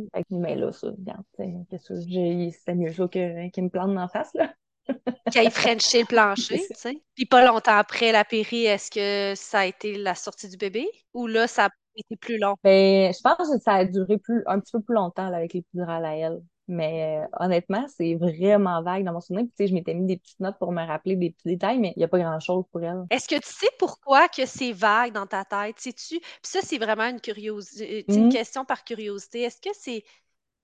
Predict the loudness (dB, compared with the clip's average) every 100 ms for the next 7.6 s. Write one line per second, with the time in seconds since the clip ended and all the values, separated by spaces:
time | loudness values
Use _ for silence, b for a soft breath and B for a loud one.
0 | _ -8 -8 -8 -10 -6 -4 -4 -4 -10
1 | -12 -14 -12 -12 -12 -12 -12 -14 B B
2 | -10 -10 -10 -10 -10 -10 -8 -6 -4 -4
3 | -4 -6 -4 -2 -4 -8 -14 -12 -12 -10
4 | -8 -8 -6 -6 -6 -10 -10 -10 -10 -16
5 | -14 -12 -12 -12 -12 -8 -6 -6 -8 -12
6 | -16 0 2 2 -2 -6 -10 -8 -12 -12
7 | -10 -10 -10 -14 -16 -16